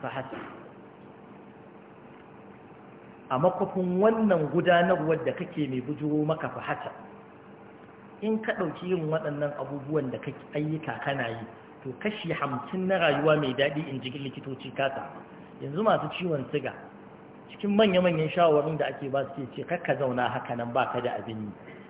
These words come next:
Shi ko shara ka riƙa ƙirƙirowa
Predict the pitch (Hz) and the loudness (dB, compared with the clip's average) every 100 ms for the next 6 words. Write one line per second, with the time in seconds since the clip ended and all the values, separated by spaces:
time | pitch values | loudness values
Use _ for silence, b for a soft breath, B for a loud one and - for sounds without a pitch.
0 | - - - - - - - - - - | -18 -18 -20 -20 -20 -20 -18 -20 -20 -20
1 | - - 120 196 233 220 160 147 156 - | -16 -14 -2 6 6 6 6 6 4 2
2 | 131 151 135 147 147 143 135 | -2 -4 -6 -6 -4 0 2